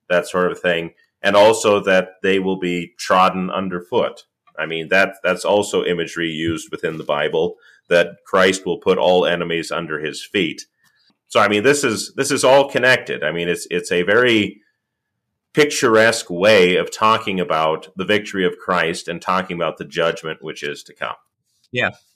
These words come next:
Speaker 2: Yeah, and so the, the final vision here is of a river. And so this is gonna come back in, uh, on the total sort of flip side with the river of life. But here you have a river of blood that comes out of this wine press, and it's described this way.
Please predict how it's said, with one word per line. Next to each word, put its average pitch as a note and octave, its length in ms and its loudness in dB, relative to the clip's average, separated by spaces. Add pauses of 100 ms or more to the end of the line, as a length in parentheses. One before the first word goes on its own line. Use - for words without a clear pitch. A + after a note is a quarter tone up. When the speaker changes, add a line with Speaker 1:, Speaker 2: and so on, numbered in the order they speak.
Speaker 2:
Yeah, C3+ 120 2
and A#2 120 -4
so A#2+ 180 0
the, A2+ 300 -2
the G#2 100 -8
final A2 680 -2
vision A2 400 -4
here F#2 260 -6
is F#2 320 -8
of F#2 120 -6
a F2+ 80 -4
river. F2+ 460 -6 (340)
And F2 340 -4
so - 200 -8
this A2 200 -4
is G2+ 100 -8
gonna G2 200 -6
come G#2 260 -6
back F2+ 420 -2 (100)
in, F#2 280 -8
uh, - 280 -12 (200)
on F2 220 -10
the E2+ 180 -12
total G#2 380 -6
sort F2+ 260 -10
of D#2+ 100 -10
flip D3+ 300 -10
side E2 380 -8
with F2 220 -10
the F2 100 -8
river F#2+ 300 -6
of D#2 140 -16
life. F2+ 560 -6 (340)
But - 120 -8
here B2 200 -2
you G#2+ 200 -6
have F2 380 -6
a F2+ 120 -8
river F#2+ 360 -8
of D#2+ 180 -14
blood F2 520 -6 (320)
that F2 200 -4
comes F#2+ 280 -6
out F#2+ 200 -4
of F2 120 -12
this E2 200 -12
wine F2+ 360 -10
press, E2+ 360 -8
and E2+ 100 -12
it's D#2 140 -12
described G#2 520 -4
this F#2 260 -8
way. D#2 320 -12